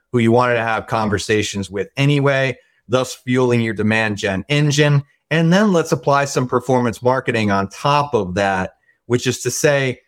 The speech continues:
you're right. I do want an audience to consume that leadership content or thought leadership or brand building content.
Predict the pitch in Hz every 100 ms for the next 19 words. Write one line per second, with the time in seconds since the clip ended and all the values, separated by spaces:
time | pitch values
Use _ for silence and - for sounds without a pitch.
0 | _ _ _ - 147 143 185 185 107 98
1 | 117 120 143 175 139 120 107 104 98 113
2 | 123 117 104 92 - - 95 92 - 127
3 | 113 101 98 95 98 95 90 95 87 -
4 | 87 87 98 98 90 - 101 95 101 98
5 | 92 101 95 87 80 101 101 101 101 95
6 | 98 95 90 90 92 110 113